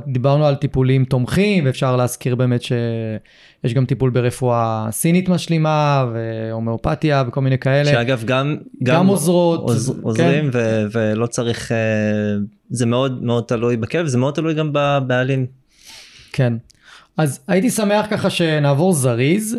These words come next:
Speaker 1: על דברים שלא כדאי לעשות. מחרדת נטישה.
Speaker 2: כן.
Speaker 1: אני חושב שאפשר לסכם במשפט שלקחת את הכלב, לסגור אותו בכלוב טיסה,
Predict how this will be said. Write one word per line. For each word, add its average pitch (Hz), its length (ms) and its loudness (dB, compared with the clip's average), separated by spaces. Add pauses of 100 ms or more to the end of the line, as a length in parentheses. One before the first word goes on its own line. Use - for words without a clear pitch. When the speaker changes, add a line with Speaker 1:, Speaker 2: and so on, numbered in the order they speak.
(140)
Speaker 1:
על 127 560 2 (140)
דברים 135 320 0
שלא 139 340 2
כדאי 110 300 0
לעשות. - 540 -8 (480)
מחרדת 127 500 0
נטישה. - 340 -6 (200)
Speaker 2:
כן. - 260 -6
Speaker 1:
אני 185 140 2
חושב 247 160 -2
שאפשר 190 1000 2
לסכם 175 520 2
במשפט 165 680 0 (1040)
שלקחת 151 300 0
את 196 40 -6
הכלב, 175 520 2
לסגור 135 380 4
אותו 170 160 2
בכלוב 156 380 2
טיסה, 156 540 0